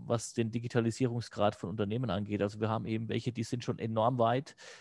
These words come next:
die sind da, äh, bei den Technologien, die wir grad besprochen haben, wirklich im Live-Einsatz. Für die ist das schon gelebte Praxis. Und auf der anderen Seite haben wir, glaub ich, einige und sehr viele, die jetzt gerade durch Corona leidlich erfahren mussten, noch mal,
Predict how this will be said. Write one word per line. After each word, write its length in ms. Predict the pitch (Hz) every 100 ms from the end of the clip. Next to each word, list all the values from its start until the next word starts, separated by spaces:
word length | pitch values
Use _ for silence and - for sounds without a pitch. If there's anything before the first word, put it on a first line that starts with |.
| -
die 80 | 123
sind 280 | - 123 -
da, 320 | 113 117 87
äh, 140 | - 120 101 - -
bei 80 |
den 200 | 117 113
Technologien, 500 | 127 123 113 113 131
die 140 | 123 120
wir 100 | 117
grad 220 | 120 -
besprochen 380 | 120 - 120 127
haben, 120 | 117
wirklich 240 | 117 113 113
im 80 | 110
Live-Einsatz. 840 | 101 113 - 123 139 143 147 -
Für 120 | -
die 140 | 117 -
ist 180 | 127
das 80 | 127
schon 200 | - 117
gelebte 340 | 113 113 - 113
Praxis. 380 | - 113 - 131
Und 80 |
auf 140 | 113 -
der 100 | 85
anderen 200 | 120 127
Seite 420 | 127 123 139 143 - - - - - -
haben 140 | 120
wir, 60 | 135
glaub 200 | 110 120
ich, 120 | -
einige 380 | 92 135 135 120
und 100 | 117
sehr 200 | 104 110
viele, 420 | - 135 131 127 - - - -
die 80 | 120
jetzt 300 | 123 - -
gerade 280 | 110 127
durch 200 | 127 120
Corona 640 | - 107 127 139 107 87 101
leidlich 440 | 104 113 - 127
erfahren 420 | 113 - 104 120 127
mussten, 400 | 127 - - 123
noch 220 | 117 -
mal, 420 | 120 117 117 -